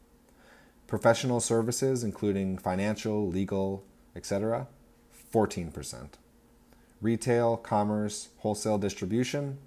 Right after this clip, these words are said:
eleven percent. If your numbers aren't much similar to the averages listed above, don't be surprised. Many factors can influence average organic traffic conversion rates.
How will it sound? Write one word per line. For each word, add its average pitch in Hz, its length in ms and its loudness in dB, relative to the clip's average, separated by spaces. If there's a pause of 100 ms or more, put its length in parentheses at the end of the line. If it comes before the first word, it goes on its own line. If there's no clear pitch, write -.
(520)
eleven 90 360 0
percent. 67 440 -12 (1700)
If 123 140 0
your 127 100 4
numbers 170 320 6
aren't 123 220 0
much 113 140 0
similar 98 440 0
to 101 120 -2
the 87 160 2
averages 92 420 -2
listed 87 300 -4
above, 82 420 -4 (140)
don't 107 180 0
be 110 80 -2
surprised. - 640 -8 (480)
Many 131 280 2
factors 104 480 2
can 92 140 -4
influence 87 600 -6
average 90 400 -2
organic 82 480 -4
traffic 76 340 -6
conversion 73 460 -10
rates. - 400 -14